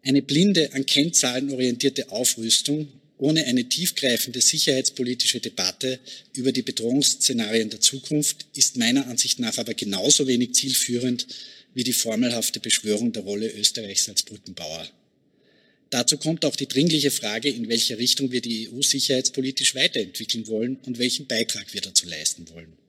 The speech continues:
Was bedeutet für uns als Neutrale zum Beispiel die Aufgabe des Prinzips der Einstimmigkeit im Bereich der Außenpolitik? Ich bin überzeugt, dass es der Sozialdemokratie gut anstehen würde,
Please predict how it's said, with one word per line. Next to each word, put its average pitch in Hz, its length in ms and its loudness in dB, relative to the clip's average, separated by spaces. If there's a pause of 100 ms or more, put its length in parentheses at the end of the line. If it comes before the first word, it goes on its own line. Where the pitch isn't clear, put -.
(720)
Was 135 260 2
bedeutet - 540 0
für - 140 -2
uns 170 280 2
als 120 180 -2
Neutrale 113 500 -4
zum 127 160 0
Beispiel 113 340 -4
die 104 140 -14
Aufgabe 113 400 -4
des 117 160 0
Prinzips - 460 -2
der 123 120 -6
Einstimmigkeit 92 920 -4 (200)
im - 100 -20
Bereich 92 300 -4
der - 140 -10
Außenpolitik? - 880 -6 (880)
Ich 143 160 -2
bin 165 140 2
überzeugt, 156 760 2 (540)
dass 139 200 6
es 135 120 2
der 131 100 0
Sozialdemokratie 131 840 0
gut 151 260 -10
anstehen 120 480 2
würde, 131 240 0